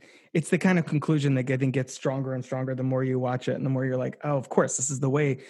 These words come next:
it was inevitable. It's the only way this could end." I mean, how it, it's, it, it, it's a beautiful way to wrap up that, that story. And for all,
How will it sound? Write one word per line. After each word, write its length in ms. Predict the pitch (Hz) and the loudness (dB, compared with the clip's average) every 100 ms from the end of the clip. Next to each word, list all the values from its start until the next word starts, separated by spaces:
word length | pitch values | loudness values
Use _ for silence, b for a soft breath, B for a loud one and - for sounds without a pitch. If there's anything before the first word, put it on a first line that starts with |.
| B | B
it 60 | - | 4
was 260 | 180 262 175 | 6 6 4
inevitable. 440 | 151 127 143 135 | 2 2 0 0
It's 100 | 139 | 2
the 100 | 170 | 4
only 180 | 170 180 | 6 4
way 140 | 175 | 4
this 160 | 156 - | 2 0
could 160 | 151 | 2
end." 280 | 156 131 117 | 2 2 2
I 60 | 131 | 2
mean, 180 | 135 135 | 2 2
how 460 | 143 147 143 139 - b b b b | 4 2 2 -2 -8 b b b b
it, 340 | - - 160 147 - | 0 2 2 0 -8
it's, 640 | - - 156 143 - - - _ - 131 131 | -8 -2 -2 -2 -6 -10 -12 _ -8 -6 -2
it, 140 | 170 165 | 0 2
it, 160 | 190 | 4
it's 240 | 196 190 196 | 4 4 2
a 60 | |
beautiful 720 | 175 208 214 180 175 156 139 - - | 4 4 4 4 4 4 0 -6 -2
way 240 | 151 156 147 | 2 4 4
to 200 | 151 139 | 2 2
wrap 240 | 135 131 | 2 0
up 140 | 131 120 147 | -2 -2 -4
that, 240 | 120 - | -4 -2
that 160 | 135 131 | -4 -4
story. 460 | - 131 131 131 | -2 2 2 2
And 300 | 135 139 135 | 2 2 2
for 160 | 135 165 | 2 2
all, 480 | 156 139 135 139 | 2 4 2 0